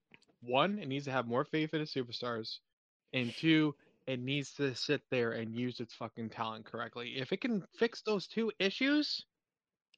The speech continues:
there isn't a league where A E W fucking beats them. But they're both doing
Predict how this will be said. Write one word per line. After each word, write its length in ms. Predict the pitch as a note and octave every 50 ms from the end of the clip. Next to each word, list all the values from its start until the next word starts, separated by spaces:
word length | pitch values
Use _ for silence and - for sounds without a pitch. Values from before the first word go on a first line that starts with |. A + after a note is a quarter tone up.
| _ _ _ _ _ _ _ _ -
there 160 | F#3 G#3 G#3
isn't 140 | G#3 G#3+ G#3+
a 60 | G3+
league 460 | F3+ E3 E3 E3+ F3 G3 G3+ G3 E3 D3
where 340 | D3 C#3+ D3+ D3 C#3+ C#3+ C3
A 60 | C#3 C#3+
E 240 | C#3+ C#3 C3+ C3+ B2+
W 400 | B2 B2 B2 A#2 A#2+ A2+ A2 G#2+
fucking 340 | - - A2+ - - G#2+
beats 260 | G#2+ A2 A2+ G#2 - -
them. 240 | A2 G#2+ G#2 G#2 - _ _ _ _ _ _ _ _ _ _ _
But 240 | - D3+ D3 C3+ A#2 F2 E2+ - _ _ _ _ _ -
they're 300 | - E3 D3 C3 D3+ D3+
both 360 | D3 C3+ B2+ D3 D#3 D#3+ D#3 - - B2+ A#2 A2
doing 500 | C#3+ D3+ E3 D#3+ D3+ C#3+ C3+ C3 B2+